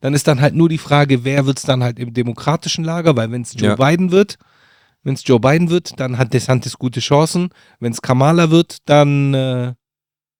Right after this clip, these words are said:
Speaker 1: glaub ich nicht. Weiß ich nicht. Keine Ahnung, das ist jetzt einfach nur so meine, meine Einschätzung. Was sagst du dazu?
Speaker 2: Äh, ich kann das noch tausendmal schlechter als du beurteilen, weil ich ehrlich zugebe, dass ich wirklich aktiv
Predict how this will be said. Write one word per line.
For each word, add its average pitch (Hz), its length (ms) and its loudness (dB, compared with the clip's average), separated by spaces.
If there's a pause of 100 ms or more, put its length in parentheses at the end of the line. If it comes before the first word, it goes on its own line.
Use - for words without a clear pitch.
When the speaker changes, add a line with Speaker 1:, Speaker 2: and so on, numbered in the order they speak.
(120)
Speaker 1:
glaub 113 200 2
ich 110 100 -6
nicht. 107 300 -14 (720)
Weiß 131 200 -2
ich - 80 -14
nicht. 113 200 -20
Keine 131 240 -6
Ahnung, 117 180 0
das 113 120 -6
ist - 40 -12
jetzt 123 140 -12
einfach 127 180 -8
nur 127 160 -4
so 113 240 -4 (600)
meine, 113 640 -2 (680)
meine 110 720 -6
Einschätzung. 107 520 -4
Was 104 120 -12
sagst - 200 -14
du 147 60 -2
dazu? 147 320 -8 (800)
Speaker 2:
Äh, 113 220 4 (120)
ich 113 120 -12
kann 120 180 0
das - 220 -6 (240)
noch 120 380 0
tausendmal 123 420 2
schlechter 120 460 0
als 98 260 0
du 143 160 0
beurteilen, 127 600 2
weil 104 120 2
ich - 160 -8
ehrlich 120 280 2
zugebe, 120 440 0
dass 107 180 2
ich 104 120 -10 (340)
wirklich 113 720 -2 (100)
aktiv 160 720 -4